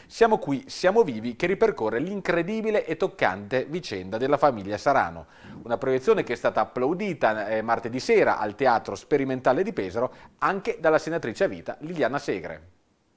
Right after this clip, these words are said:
Un teatro sperimentale gremito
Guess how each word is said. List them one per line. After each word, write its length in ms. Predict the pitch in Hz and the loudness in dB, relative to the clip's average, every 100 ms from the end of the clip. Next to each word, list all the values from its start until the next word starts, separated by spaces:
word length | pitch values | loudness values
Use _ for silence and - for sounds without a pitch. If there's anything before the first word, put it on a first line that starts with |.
| _ _ _ _ _ _ _ _ _ _ _ _ _ _ _ _ | _ _ _ _ _ _ _ _ _ _ _ _ _ _ _ _
Un 240 | 196 196 185 | -4 -2 0
teatro 360 | 233 247 214 175 | 2 2 2 -4
sperimentale 760 | - 185 170 170 175 160 156 | 0 0 0 -2 2 2 2
gremito 680 | 147 208 214 117 - 127 | 2 2 2 -4 -2 -2